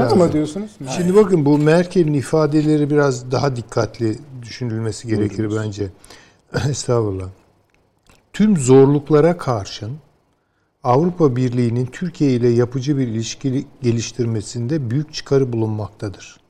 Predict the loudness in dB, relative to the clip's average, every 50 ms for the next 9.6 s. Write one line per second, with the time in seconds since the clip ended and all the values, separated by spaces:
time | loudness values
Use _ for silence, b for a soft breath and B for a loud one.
0 | _ _ _ _ _ _ _ _ _ _ _ _ _ _ _ _ _ _ _ _
1 | _ _ _ _ _ _ _ _ _ _ _ _ -14 -12 -10 -10 -10 -12 -10 -8
2 | -6 -6 -4 -4 -4 -6 -4 -4 0 0 0 0 0 -2 -6 -10 -16 -16 -6 0
3 | 0 0 0 0 -4 -10 -10 -10 -8 -8 -8 -8 -6 -6 -4 -4 -4 -2 -2 -2
4 | -4 -4 -6 -10 -10 -6 -6 -6 -6 -6 -10 -18 -20 -20 -18 -16 -16 -14 -14 -12
5 | -14 -14 -12 -12 -12 -10 -10 -10 -8 -4 -4 -4 -4 -6 -6 -4 -4 -4 -4 -4
6 | -4 -2 -2 -2 -2 -2 -2 -2 -2 -2 -4 -8 -12 -14 -14 -16 _ _ _ _
7 | _ _ _ _ _ _ _ _ _ _ _ _ _ _ _ _ -4 -2 0 0
8 | 0 0 -2 -6 -12 -20 _ _ _ _ _ _ _ _ _ _ _ _ _ _
9 | -20 -10 -4 -2 0 0 0 2 0 0 -2